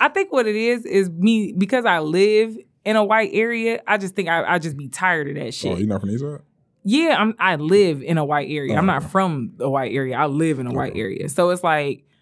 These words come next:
Speaker 1: being around the motherfuckers and then, you know what I'm saying? Like, it just be a lot. So, like, them motherfuckers, instead of just saying, "Excuse me," like, instead of just being like, "Oh, pardon me, excuse me," you know what I'm saying? I'm polite as fuck.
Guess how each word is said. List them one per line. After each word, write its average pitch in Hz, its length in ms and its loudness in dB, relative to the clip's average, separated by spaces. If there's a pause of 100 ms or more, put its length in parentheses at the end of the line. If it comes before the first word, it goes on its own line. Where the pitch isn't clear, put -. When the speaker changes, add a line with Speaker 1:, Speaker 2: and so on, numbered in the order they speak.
(180)
Speaker 1:
being 202 220 4
around 170 420 2
the 185 60 -2
motherfuckers 180 560 -2
and 165 160 0
then, 165 480 0
you 285 120 0
know 294 60 4
what 269 60 4
I'm 277 60 -2
saying? 277 320 0
Like, 196 180 -4
it 254 100 -2
just 240 160 -2
be 190 120 0
a 131 100 0
lot. 170 440 2 (220)
So, 294 180 0
like, 285 180 2
them 370 160 0
motherfuckers, 339 300 2
instead 370 260 2
of 381 80 0
just 302 160 -4
saying, 302 240 -2
"Excuse 226 640 -2
me," 147 360 -8
like, 214 140 2
instead 277 220 0
of 262 60 -4
just 240 120 -6
being 240 120 0
like, 220 120 2
"Oh, 233 140 4
pardon 254 340 0
me, 220 160 -2
excuse 247 500 -4
me," 220 240 -2
you 240 100 -2
know 254 80 2
what 254 40 2
I'm 247 60 -4
saying? 254 140 0
I'm 294 100 -4
polite 233 320 2
as 240 140 -8
fuck. 262 300 0